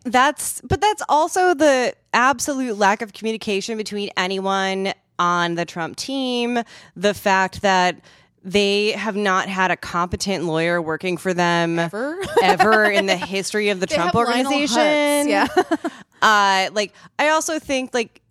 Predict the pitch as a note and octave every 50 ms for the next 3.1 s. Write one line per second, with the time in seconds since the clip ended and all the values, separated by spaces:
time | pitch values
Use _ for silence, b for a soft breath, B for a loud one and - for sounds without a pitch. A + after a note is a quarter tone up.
0 | _ _ _ - - - - B3+ C4 C4 C#4 C4+ D#4 D4+ D4 C#4+ A3+ A3 A3+ A#3
1 | A#3 G#3+ G3 A3 A3 G#3 G3 F#3 F3+ F3+ F#3 F#3+ F#3+ F#3 F#3 F#3 F3+ F3+ - -
2 | F3+ F3 D3+ C#3 D#3+ F3+ F3 F3 F3 E3+ E3+ E3+ E3 E3 E3 E3 - - F3 E3
3 | D#3+ -